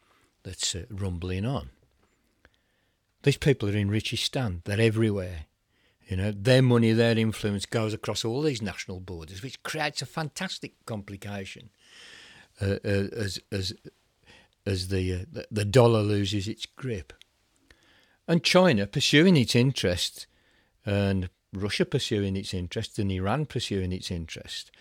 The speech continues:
are bound to try and circumvent. We don't have to construe this as particularly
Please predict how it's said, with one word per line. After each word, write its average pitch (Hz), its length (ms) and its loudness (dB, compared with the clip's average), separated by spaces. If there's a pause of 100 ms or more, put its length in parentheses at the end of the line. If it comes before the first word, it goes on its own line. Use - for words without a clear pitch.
(200)
are 131 80 2
bound 156 500 4
to 104 120 -8
try 98 260 -2
and 92 120 -2
circumvent. 92 760 -6
We 107 80 0
don't 139 220 0
have 123 160 -6
to 107 80 -8
construe 110 500 -2
this 95 180 -6
as 95 80 -12
particularly 87 1080 -10